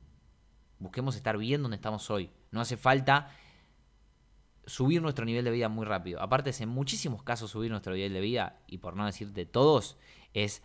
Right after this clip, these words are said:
para demostrarle algo a alguien. Bien, y no requerimos eso. Seamos inteligentes con nuestros sistemas de negocio.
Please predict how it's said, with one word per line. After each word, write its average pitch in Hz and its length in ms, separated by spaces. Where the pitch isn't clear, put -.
para 92 180
demostrarle 92 640
algo 95 380
a - 140
alguien. - 320
Bien, 95 240
y 92 120
no 117 160
requerimos 127 680
eso. - 320
Seamos 113 400
inteligentes 101 640
con 90 140
nuestros 87 260
sistemas 92 380
de 87 80
negocio. 82 340